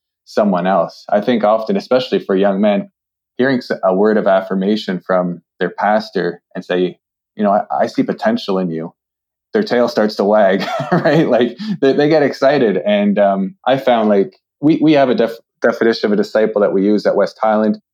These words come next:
It's not original to us, but we say a disciple is someone who's following Jesus, being changed by Jesus, and committed to the mission of Jesus. And so often I would just ask a guy, like, "W-, where do you think in tho-,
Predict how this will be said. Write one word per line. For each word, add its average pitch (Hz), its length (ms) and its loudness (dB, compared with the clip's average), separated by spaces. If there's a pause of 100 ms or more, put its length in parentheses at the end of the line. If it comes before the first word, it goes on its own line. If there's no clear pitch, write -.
(220)
It's - 100 -12
not 208 160 0
original 202 400 2
to - 100 -2
us, 208 300 2
but 101 60 0
we 110 100 2
say 104 220 0
a 98 40 -2
disciple 104 460 -2
is - 80 -12
someone 104 240 0
who's 95 180 -4
following 107 460 2
Jesus, 101 480 -4
being 95 160 -2
changed 202 360 -2
by 185 120 0
Jesus, 196 460 -4 (320)
and 90 120 -6
committed 104 340 0
to - 80 -14
the 90 80 -2
mission 101 300 -2
of 87 120 -4
Jesus. 82 480 -8 (920)
And 113 120 -4
so 107 340 -2 (400)
often 123 640 0
I 110 100 2
would 107 160 2
just - 340 -8 (280)
ask 110 360 -2 (140)
a 107 80 0
guy, 101 180 2
like, - 180 -2
"W-, 101 200 -10 (300)
where 147 180 2
do 160 60 2
you 123 80 2
think 123 280 -2
in 98 140 -2
tho-, 104 240 0